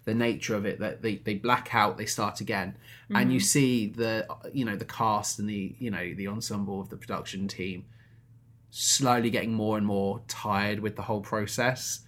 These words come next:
Speaker 1: You know, like, "Take sixty-two, take sixty-two, take sixty-two." And I really love it.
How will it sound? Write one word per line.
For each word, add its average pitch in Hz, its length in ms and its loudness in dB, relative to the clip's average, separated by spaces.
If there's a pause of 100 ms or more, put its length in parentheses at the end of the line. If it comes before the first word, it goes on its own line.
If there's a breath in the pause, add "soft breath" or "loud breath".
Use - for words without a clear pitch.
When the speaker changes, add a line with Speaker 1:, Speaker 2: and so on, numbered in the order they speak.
(320 loud breath)
Speaker 1:
You 98 80 -4
know, 98 80 2
like, 90 180 0
"Take 131 280 0
sixty-two, 165 600 4
take 107 260 -2
sixty-two, 110 440 -4
take 123 400 0 (340 loud breath)
sixty-two." 117 960 4 (380 loud breath)
And 113 100 4
I 120 60 4
really 120 280 4
love 117 220 2
it. 92 220 -4